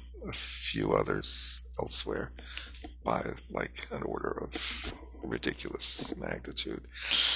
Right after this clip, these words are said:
All accomplishing wisdom accomplishes the welfare of all sentient beings in all realms through various inconceivable and in-, immeasurable, or the other way around, emanations from among the three kayas. This all-accomplishing wisdom is the great Nirmana kayas.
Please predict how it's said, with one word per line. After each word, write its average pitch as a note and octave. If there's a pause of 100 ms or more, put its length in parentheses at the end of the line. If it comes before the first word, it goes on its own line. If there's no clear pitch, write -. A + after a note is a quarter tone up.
(400)
All C3
accomplishing A#2
wisdom G2+
accomplishes -
the F2
welfare E2+
of G#1+
all G#1
sentient -
beings -
in A1
all -
realms G1+
through -
various -
inconceivable -
and - (100)
in-, A2 (920)
immeasurable, - (440)
or -
the -
other -
way G#2+
around, A2
emanations G#2
from A2+
among B2
the A2
three A2
kayas. G2+
This -
all-accomplishing -
wisdom -
is -
the -
great - (160)
Nirmana -
kayas. -